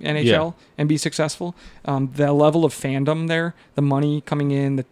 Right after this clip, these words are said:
Speaker 1: what I would assume the television contracts
Speaker 2: The
Speaker 1: are.
Speaker 2: Jets would probably be another
Speaker 1: Yeah, it, just any Canadian team,
Speaker 2: Yeah.
Speaker 1: though. I mean, if you're a Canadian team, the, the fandom is there. The people are watching your team. The people are going to your games. Um,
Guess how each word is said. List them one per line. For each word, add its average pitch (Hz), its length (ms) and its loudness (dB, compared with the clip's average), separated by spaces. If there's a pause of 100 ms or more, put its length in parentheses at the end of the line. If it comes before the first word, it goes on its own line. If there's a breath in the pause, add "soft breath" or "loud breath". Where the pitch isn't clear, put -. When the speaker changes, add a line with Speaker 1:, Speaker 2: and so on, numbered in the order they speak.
(140)
Speaker 1:
what 143 220 0
I 135 100 -2
would 139 120 0
assume 151 340 -2
the 139 80 0
television 143 480 -2
contracts 139 520 -6
Speaker 2:
The 143 60 0
Speaker 1:
are. 131 120 0
Speaker 2:
Jets 120 480 -2
would 120 140 -4
probably 110 360 -4
be 107 160 -4
another 107 420 -4
Speaker 1:
Yeah, 190 200 -2
it, 151 260 -2
just 214 240 0
any 175 200 2
Canadian 123 400 -4
team, 120 120 -2
Speaker 2:
Yeah. 101 100 0
Speaker 1:
though. 98 240 -12
I 151 80 -4
mean, 151 180 2
if 165 180 -4
you're 196 120 2
a 165 60 0
Canadian 156 360 0
team, 139 300 -2 (300 loud breath)
the, 143 520 0
the 139 120 -8
fandom 160 440 0
is 120 140 -2
there. 120 280 -4
The 131 80 -2
people 156 260 -2
are 143 80 2
watching 127 360 -4
your 123 100 -6
team. 123 200 -6
The 127 80 -4
people 143 240 -4
are 143 80 0
going 131 220 -2
to 123 40 -2
your 131 120 -2
games. 117 440 -6 (460 loud breath)
Um, 127 500 -2